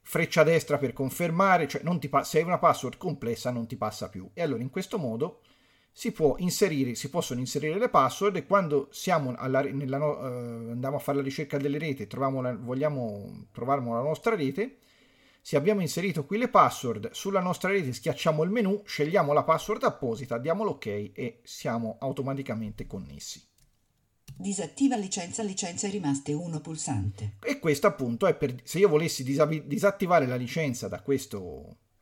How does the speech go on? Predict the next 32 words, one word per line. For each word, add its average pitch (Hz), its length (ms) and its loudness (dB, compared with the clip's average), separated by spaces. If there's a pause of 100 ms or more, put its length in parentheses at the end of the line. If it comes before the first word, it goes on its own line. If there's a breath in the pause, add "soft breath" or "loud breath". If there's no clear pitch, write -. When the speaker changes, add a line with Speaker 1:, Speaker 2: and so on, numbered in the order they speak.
(120)
Speaker 1:
da - 160 -12
questo - 260 -10
P 208 100 -10
C, 156 340 -8 (1400 soft breath)
io 139 380 2
disattivando 139 680 0
la 180 80 2
licenza 214 580 -2
posso - 720 -2
recuperarmene 147 720 0
una, 165 360 -2
ne 170 120 2
ho 202 80 6
ancora 175 340 2
una 156 140 2
disponibile, 151 600 -2
potrei 127 220 -4
installarlo 117 480 -2
anche 107 160 -6
su 107 120 -10
un 101 80 -6
altro, 90 640 -10
su - 140 -18
un 90 60 -12
altro 127 240 -10
P 269 80 -10
C - 280 -10 (460)
e - 120 -10
quindi 87 460 -12 (260)
posso 104 480 -8
fare 101 360 -6
direttamente 101 840 -10